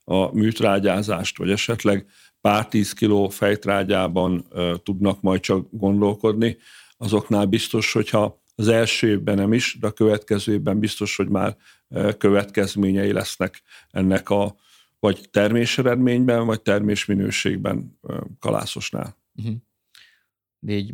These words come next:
Speaker 2: nem tudom, akár egy előzetes felmérések alapján, nem tudom, hogy ilyen létezik-e most a, a műtrágya áraknak a kicsit visszamenésével, ebben látható egyébként valami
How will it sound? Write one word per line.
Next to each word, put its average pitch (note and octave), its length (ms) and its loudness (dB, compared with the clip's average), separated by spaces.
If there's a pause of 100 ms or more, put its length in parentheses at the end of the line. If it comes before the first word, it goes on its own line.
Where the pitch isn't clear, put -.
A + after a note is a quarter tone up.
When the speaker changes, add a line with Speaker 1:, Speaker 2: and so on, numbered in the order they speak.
Speaker 2:
nem G2+ 180 -8
tudom, G#2 180 -4
akár G2 220 -6
egy G2+ 140 -4
előzetes G2 720 -6
felmérések G2+ 680 -4
alapján, G2+ 380 -8
nem G2+ 120 -6
tudom, G#2 180 -8
hogy G2 100 -4
ilyen G#2 180 -2
létezik-e G2+ 580 -6
most G#2 320 -6
a, G#2 320 -4
a G2+ 180 -4
műtrágya G#2 960 -4
áraknak G2+ 580 -6
a G#2 120 -6
kicsit - 380 -14
visszamenésével, G#2 960 -4
ebben G#2 600 -6
látható G#2 460 -4
egyébként G#2+ 440 -4
valami G#2 260 -2